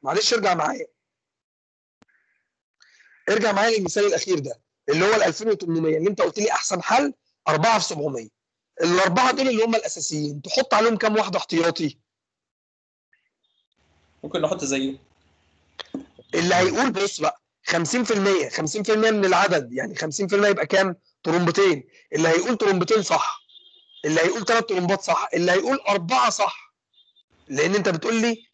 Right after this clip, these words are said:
Speaker 1: من خمسين لمية وخمسين في المية، يعني يحط نصهم، يحط قدهم، يحط مرة ونص منهم،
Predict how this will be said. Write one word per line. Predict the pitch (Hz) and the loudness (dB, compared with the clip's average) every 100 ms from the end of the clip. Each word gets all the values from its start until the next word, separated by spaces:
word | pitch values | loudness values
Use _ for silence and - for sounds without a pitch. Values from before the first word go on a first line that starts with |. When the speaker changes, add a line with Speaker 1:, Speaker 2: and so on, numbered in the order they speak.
| - | -6
Speaker 1:
من | 165 | -2
خمسين | 160 170 156 226 233 | 0 0 -2 -2 0
لمية | 214 | 2
وخمسين | 220 208 180 220 | 0 -2 -4 -6
في | 202 | -4
المية، | 190 190 | 0 2
يعني | 151 139 156 | 0 -4 -8
يحط | 143 139 208 208 | -6 -6 -6 -2
نصهم، | 185 170 214 220 196 - _ | -2 0 2 4 2 -6 _
يحط | - - 214 - | -4 -2 0 2
قدهم، | 170 160 - 196 - _ | 2 4 2 2 -6 _
يحط | - 226 220 | -2 -2 0
مرة | 220 233 214 | 2 4 4
ونص | 214 220 | 2 0
منهم، | 190 170 170 151 | -2 0 0 -4